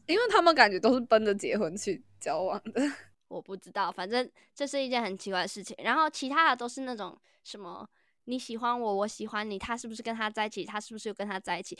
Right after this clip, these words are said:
Speaker 2: 像我就被造谣过两个还三个，说我是不是跟他们在一起了，但事实上都没有，因为他们都是那种姐妹般的存在。讲完。
Speaker 1: 我觉得，我觉得可能是因为文化上在界限上不同，所以很容易被误会。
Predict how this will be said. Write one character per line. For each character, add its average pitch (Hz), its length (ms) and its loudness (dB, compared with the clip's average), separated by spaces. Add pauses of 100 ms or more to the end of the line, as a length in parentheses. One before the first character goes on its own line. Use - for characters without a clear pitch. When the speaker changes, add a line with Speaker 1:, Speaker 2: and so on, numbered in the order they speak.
(140)
Speaker 2:
像 285 180 2
我 185 120 0
就 202 100 -2
被 233 100 0
造 226 200 2
谣 185 120 6
过 233 200 2
两 180 180 0
个 - 80 -6
还 185 100 -2
三 214 240 -4
个， 202 80 -6
说 208 200 -4
我 196 120 2
是 220 120 -8
不 214 80 -6
是 220 80 -14
跟 208 100 -4
他 202 100 -8
们 190 120 -8
在 180 160 0
一 185 80 -2
起 - 240 -8
了， 151 40 -8
但 226 160 -2
事 240 160 -6
实 190 80 -6
上 214 180 0
都 208 100 -2
没 190 180 -4
有， 175 120 -4
因 233 120 -6
为 226 80 -2
他 226 80 -2
们 214 100 -2
都 202 140 0
是 240 140 -4
那 196 60 -4
种 202 180 -4
姐 180 160 -4
妹 190 160 -4
般 190 140 0
的 170 100 -6
存 170 200 -10
在。 170 220 -6 (480)
讲 - 160 -8
完。 - 160 -14 (120)
Speaker 1:
我 269 140 8
觉 311 240 2
得， 427 460 4
我 262 160 6
觉 262 160 2
得 269 160 6
可 269 180 0
能 240 160 2
是 330 200 0
因 320 80 0
为 311 200 6
文 220 320 4
化 254 220 4
上 226 260 -4
在 226 200 4
界 214 280 4
限 214 200 -4
上 214 200 -4
不 220 120 -4
同， - 240 -6
所 220 180 -2
以 214 60 2
很 220 160 -2
容 160 160 -6
易 185 40 -4
被 185 200 0
误 - 180 -8
会。 - 180 -14